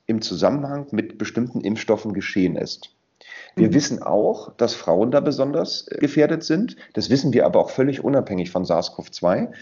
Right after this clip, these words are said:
Speaker 1: bei Frauen in anderen Zusammenhängen. Wir wissen, dass bei der Einnahme von oralen Verhütungsmitteln und dann zusätzlich Rauchen beispielsweise sowas auch besonders gefährlich ist.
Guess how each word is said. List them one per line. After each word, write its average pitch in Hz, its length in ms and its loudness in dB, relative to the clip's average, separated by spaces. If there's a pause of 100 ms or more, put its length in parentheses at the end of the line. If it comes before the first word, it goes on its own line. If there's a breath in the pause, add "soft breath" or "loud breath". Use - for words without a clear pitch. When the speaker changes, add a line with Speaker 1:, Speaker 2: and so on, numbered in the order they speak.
(120)
Speaker 1:
bei 110 80 2
Frauen 104 300 0
in 87 100 0
anderen 117 380 0
Zusammenhängen. 127 580 0
Wir 104 80 0
wissen, 104 220 -2
dass 90 140 -4
bei 78 240 0 (220 loud breath)
der - 140 -4
Einnahme 95 280 0
von 92 220 -2
oralen 82 540 -2
Verhütungsmitteln 117 840 0
und - 320 -4
dann 92 280 4
zusätzlich 95 560 -2
Rauchen 120 320 2
beispielsweise 117 640 2
sowas 82 280 -4
auch - 160 0
besonders 92 560 -2
gefährlich 80 400 -6
ist. - 180 -8